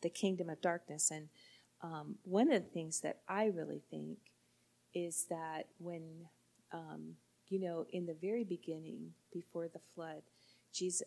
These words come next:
um, God says that he is sad that he even made man. And I think that after Satan, you know, um, tempted Eve, and there was the first murder and all that, I think men became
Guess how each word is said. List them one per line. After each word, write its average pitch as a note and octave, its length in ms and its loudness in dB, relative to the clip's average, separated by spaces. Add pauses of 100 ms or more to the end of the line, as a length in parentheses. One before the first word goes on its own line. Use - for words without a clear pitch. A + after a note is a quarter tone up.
um, D3+ 300 -6
God D#3 220 -2
says - 500 0
that E3+ 140 -4
he F#3+ 200 2
is - 160 4
sad F#3+ 640 2
that E3 140 0
he D#3 160 -2
even F3 380 0
made E3+ 300 -2
man. - 340 -8 (880)
And E3 460 -2
I F3+ 100 2
think G#3+ 300 2
that - 200 0
after F#3+ 380 -2
Satan, D#3+ 880 4 (800)
you F3+ 100 -6
know, D#3 300 -6 (800)
um, D#3+ 300 -8
tempted G3 500 2
Eve, F3 460 2
and D3 140 -8
there E3+ 100 -2
was E3+ 160 -2
the F3 80 -6
first - 400 0
murder F3 340 0
and E3 140 -4
all D3+ 160 -6
that, E3 360 -4 (560)
I F3+ 60 0
think A3 320 2
men F3 380 -6
became F3 400 -4